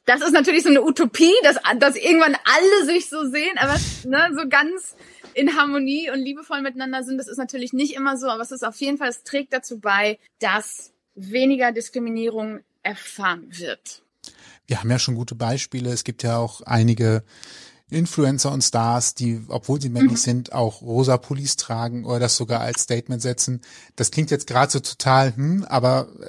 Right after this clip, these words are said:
Speaker 2: gibt's halt immer öfter oder ist auch eher Normalität. Da bricht man ja auch so ein bisschen Klischees mit auf, indem man halt sagt, es gibt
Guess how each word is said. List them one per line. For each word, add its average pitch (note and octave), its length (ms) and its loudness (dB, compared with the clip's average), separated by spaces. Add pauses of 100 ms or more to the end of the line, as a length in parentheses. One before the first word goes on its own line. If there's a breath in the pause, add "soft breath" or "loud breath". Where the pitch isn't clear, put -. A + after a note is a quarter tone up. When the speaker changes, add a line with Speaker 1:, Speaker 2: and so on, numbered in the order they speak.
Speaker 2:
gibt's C3 340 -4
halt A#2+ 360 0
immer B2+ 200 -2
öfter C3 340 0
oder C3 100 4
ist A#2+ 100 0
auch B2+ 100 -2
eher C3 220 4
Normalität. A#2+ 840 0
Da B2 80 2
bricht A#2+ 320 -6
man B2 100 -2
ja A#2 140 -2
auch A#2+ 160 -6
so C3 120 -2
ein A#2 80 -4
bisschen A2+ 260 -4
Klischees A#2+ 460 -6
mit A#2+ 140 -8
auf, A#2 280 -2
indem B2 200 -2
man A2+ 80 0
halt A2 120 -2
sagt, A2+ 160 -4
es - 100 -4
gibt - 260 -6